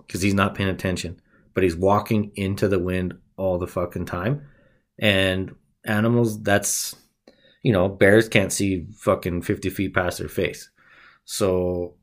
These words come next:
the wind is everything. And same with mountain hunting, especially, like, we have troubles where we go elk hunting in the Kootenays because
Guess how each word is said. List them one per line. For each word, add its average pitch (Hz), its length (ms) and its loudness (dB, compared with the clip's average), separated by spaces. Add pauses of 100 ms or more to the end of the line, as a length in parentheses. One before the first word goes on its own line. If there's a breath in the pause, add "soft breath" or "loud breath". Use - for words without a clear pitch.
(500)
the 98 120 -8
wind 120 240 6
is 117 100 6
everything. 95 460 2 (200)
And 87 160 -6
same 107 260 2
with 107 140 2
mountain 98 280 0
hunting, 87 360 -4
especially, 107 480 0
like, 87 480 -4
we 104 200 2
have 98 180 4
troubles 98 420 2
where 95 140 0
we 92 100 2
go 90 140 0
elk 90 220 0
hunting 95 320 -4
in 90 80 -2
the 90 80 -6
Kootenays 95 420 -4
because 87 360 -4